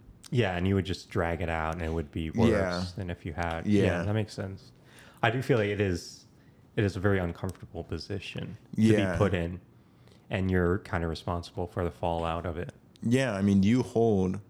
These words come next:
Speaker 2: all of the power, which it usually is, like, never the ca-, it shouldn't be the case where, like, one person has all of the power sort of in a relationship.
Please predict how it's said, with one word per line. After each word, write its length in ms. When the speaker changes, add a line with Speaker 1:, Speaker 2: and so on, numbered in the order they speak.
Speaker 2:
all 260
of 200
the 80
power, 720
which 640
it 60
usually 460
is, 140
like, 140
never 500
the 160
ca-, 220
it 100
shouldn't 540
be 160
the 140
case 420
where, 80
like, 140
one 400
person 480
has 260
all 320
of 140
the 60
power 680
sort 300
of 120
in 140
a 60
relationship. 920